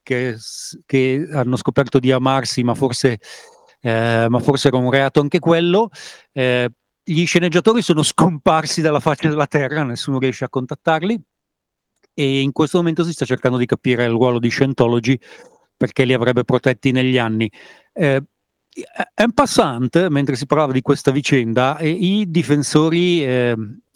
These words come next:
degli, degli stupratori, eh, hanno detto: "Ma no, dai, Ashton ha anche fatto un'app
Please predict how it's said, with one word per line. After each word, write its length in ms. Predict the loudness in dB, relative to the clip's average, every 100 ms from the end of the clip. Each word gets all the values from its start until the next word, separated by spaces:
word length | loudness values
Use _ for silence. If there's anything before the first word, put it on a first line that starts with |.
| -12 -10
degli, 720 | -4 -2 0 0 0 2 0
degli 240 | 0 0 -2
stupratori, 640 | -4 -2 0 0 0 0 -4 -10 -20 -20 -20 _
eh, 560 | 0 2 2 2 2 0
hanno 220 | 0 2
detto: 320 | 2 2 2 0
"Ma 120 | 2
no, 240 | 2 2 2
dai, 540 | 2 2 2 2 0
Ashton 640 | 0 0 0 -2 0 0 2
ha 440 | 0 0 0 0
anche 280 | -2 -2 -4
fatto 400 | 0 0 2 0
un'app 560 | 2 2 0 -2 _